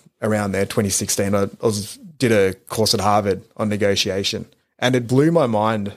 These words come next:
in terms of learning the art form of three D negotiation and moving that away from transactional negotiation,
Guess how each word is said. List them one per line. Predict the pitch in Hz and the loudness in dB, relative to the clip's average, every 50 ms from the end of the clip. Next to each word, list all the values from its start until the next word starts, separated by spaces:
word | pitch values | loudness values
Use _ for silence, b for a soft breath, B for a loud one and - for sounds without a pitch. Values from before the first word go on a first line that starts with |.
| - | -12
in | - 117 113 104 | -10 -8 -8 -6
terms | 98 120 113 113 113 110 | -6 -6 -6 -4 -4 -6
of | 107 101 98 | -6 -6 -6
learning | 101 104 104 110 113 113 113 110 107 104 101 98 b b b b b b b | -6 -4 -2 -2 0 0 -2 -2 -2 -4 -6 -8 b b b b b b b
the | - 117 110 | 0 2 2
art | 107 113 110 101 | 4 2 2 0
form | - - 120 110 104 | -2 -2 -2 -2 -2
of | 95 | -4
three | - - - - 120 117 104 101 | -6 -8 -8 -4 -2 -2 -2 -2
D | 101 98 98 | -4 -4 -4
negotiation | 101 107 98 107 107 110 101 - 113 107 107 117 - - 170 185 208 - | -6 -4 -2 0 0 2 2 0 0 0 0 0 0 -2 -2 -4 -4 -4
and | 107 107 110 | -2 -2 0
moving | 113 113 110 110 110 107 | 0 0 0 0 0 0
that | 110 110 | 0 0
away | 107 104 104 107 | 2 2 0 0
from | 101 - 104 95 | -2 -4 -8 -6
transactional | - - 113 110 98 143 160 - - - 160 | -4 -2 -2 0 2 0 0 0 0 -2 -2
negotiation, | 143 117 107 98 95 - - 104 92 92 - - - | 0 0 0 0 0 -2 -2 -4 -4 -4 -6 -8 -10